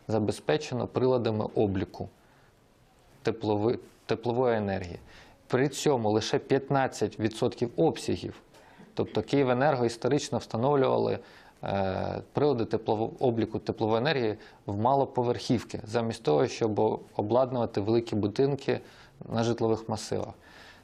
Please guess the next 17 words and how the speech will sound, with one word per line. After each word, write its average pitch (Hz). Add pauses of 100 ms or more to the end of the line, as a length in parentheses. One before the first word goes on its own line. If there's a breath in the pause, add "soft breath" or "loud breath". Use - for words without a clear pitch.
Для 127
цього, 131
щоб, 107
для 117
того, 160
щоб -
вирішити 131
цю -
проблему 110
і 113
форсувати 117
встановлення 107
лічильників, 120 (320 loud breath)
ми 131
переглянули 123
їх 107
інвестпрограму 131